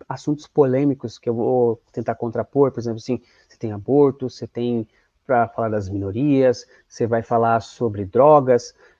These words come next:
é, eu sempre procuro ir por uma outra abordagem, né? Aborto, por exemplo, como a, a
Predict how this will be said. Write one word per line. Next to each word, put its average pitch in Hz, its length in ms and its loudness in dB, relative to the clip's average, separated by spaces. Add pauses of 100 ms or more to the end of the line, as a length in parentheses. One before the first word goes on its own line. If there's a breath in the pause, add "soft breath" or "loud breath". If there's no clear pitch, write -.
é, 113 580 0
eu 139 120 -2
sempre 165 240 -4
procuro 165 480 6
ir 160 100 6
por 160 160 0
uma 151 340 0
outra 160 360 2
abordagem, 117 680 0 (640)
né? 107 260 -4
Aborto, 127 500 2
por 127 100 0
exemplo, 120 260 -4
como 120 360 -4
a, 107 240 -4
a - 640 -12